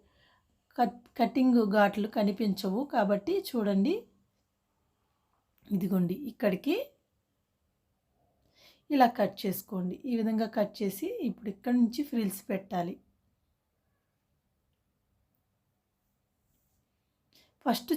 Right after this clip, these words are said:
చిన్నగా పెట్టేసేయండి, చిన్న చిన్నవి పెట్టండి. తర్వాత మిడిల్లోకి వచ్చేసరికి, ఈ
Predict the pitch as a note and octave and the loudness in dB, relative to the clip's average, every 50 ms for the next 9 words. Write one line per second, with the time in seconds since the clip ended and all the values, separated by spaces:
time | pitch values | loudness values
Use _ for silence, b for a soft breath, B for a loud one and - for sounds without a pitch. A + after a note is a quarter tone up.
0 | - - C4+ A3 G#3+ A3 A3+ B3 C4 B3 B3 G3+ F3+ - G3+ F#3+ - - G3+ F#3 | 0 2 2 4 4 4 6 6 4 4 2 -2 -2 -2 -4 -2 -2 -2 0 0
1 | F3+ F#3 F#3 A#3 D4 E4 E4 - - A#3+ G3+ G3+ G3 - A#3 G#3+ G#3 A3 A3 A3+ | 2 2 2 2 0 -2 -2 -2 -2 0 0 0 0 0 0 2 2 2 2 2
2 | A#3 A#3 - G3 F#3 - F#3+ F3 F3 F3+ C4 D4+ - - A3+ G3+ G3 G#3 A3 A3+ | 0 0 -2 -4 -4 -4 -4 -2 0 0 0 0 0 0 2 2 4 4 2 2
3 | A3+ C4+ A#3 G#3+ G#3 F#3+ A3+ G#3 G#3+ A3 G#3+ G#3+ - G3+ G3 - - F3+ F3+ F#3+ | 2 0 0 0 2 2 0 0 0 0 0 -2 -2 -4 -4 -4 -4 -2 0 0
4 | F3 F3+ F3+ - D4 F#4+ A#4 - _ B B B B B B B B B B B | 0 -2 -2 -4 -4 -4 -4 -6 _ B B B B B B B B B B B
5 | B - A#3 G#3 | B -6 -4 -2